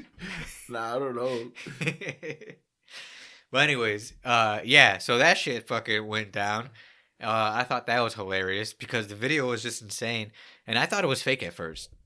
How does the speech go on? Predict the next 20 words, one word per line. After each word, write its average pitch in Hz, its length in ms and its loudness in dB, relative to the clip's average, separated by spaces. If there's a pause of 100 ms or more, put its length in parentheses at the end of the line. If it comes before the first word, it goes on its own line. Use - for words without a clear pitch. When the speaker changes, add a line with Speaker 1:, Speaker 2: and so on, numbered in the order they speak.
(160)
Speaker 2:
I'm 117 140 -4
like, 107 400 0 (240)
"Nah, 92 240 -2
there's 104 160 -4
no 104 140 -2
way 95 100 0
this 90 160 -8
happened." 87 380 -10 (500)
And 127 160 2
then 127 220 -2 (680)
legit, 135 320 0
I 123 140 4
was 117 120 -4
watching 117 400 2
it, 117 80 -2
and 110 80 -6
I'm 110 100 -4
like, 107 280 -6 (120)
"Yeah, 147 400 2
this, 156 300 -6